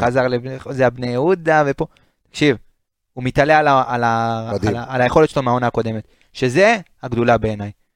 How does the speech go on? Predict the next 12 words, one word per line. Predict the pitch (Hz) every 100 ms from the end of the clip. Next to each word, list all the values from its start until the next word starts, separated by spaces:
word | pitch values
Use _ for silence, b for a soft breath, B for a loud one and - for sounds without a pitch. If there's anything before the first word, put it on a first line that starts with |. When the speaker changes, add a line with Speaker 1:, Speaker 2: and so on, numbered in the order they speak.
| _ _ _ _ _
Speaker 1:
זה | - 156
הגדולה, | 175 127 113 107
שאחרי | - 135 - 175
כל | 196
הביקורות, | 202 147 - 123 147 202 _ _ _ _ _ _
הוא | 120
עדיין | 123 156 156
מצליח | 131 156 147
להתעלות | 120 120 117 147 -
ולשדרג | 110 107 113 127 143
את | -
עצמו | 135 123